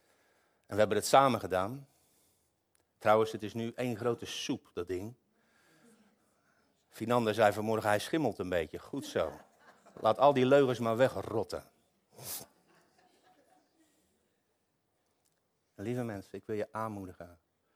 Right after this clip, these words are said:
Omarm die genade. Zeg: "Heer, uw genade is mij genoeg." Het woord van, van de genade zal je zekerheid zijn. "Heer, ik wil dat uw genade mijn zekerheid is. Uw genade is mij genoeg, niet mijn theologie.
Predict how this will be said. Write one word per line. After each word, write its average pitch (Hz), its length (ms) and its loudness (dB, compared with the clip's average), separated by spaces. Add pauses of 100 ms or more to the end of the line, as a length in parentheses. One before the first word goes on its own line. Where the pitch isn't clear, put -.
(720)
Omarm 113 440 -6
die 107 160 -8
genade. 110 440 -8
Zeg: 92 160 -14
"Heer, 113 180 -8
uw 113 180 -12
genade 107 420 -10
is 98 80 -12
mij 101 220 -8
genoeg." 98 320 -14
Het - 140 -18
woord 107 220 -8
van, 98 280 -10 (340)
van 101 240 -10
de 101 80 -10
genade 104 440 -6
zal 98 120 -8
je 92 100 -8
zekerheid 104 520 -6
zijn. 98 260 -10
"Heer, 101 140 -8
ik 98 100 -12
wil 104 140 -6
dat 92 120 -12
uw 98 120 -12
genade 95 400 -6
mijn 87 160 -12
zekerheid 90 480 -12
is. - 200 -20 (640)
Uw 110 100 -10
genade 107 420 0
is 92 80 -8
mij 98 200 -4
genoeg, 98 260 -8
niet 107 140 -8
mijn 104 120 -8
theologie. 85 560 -6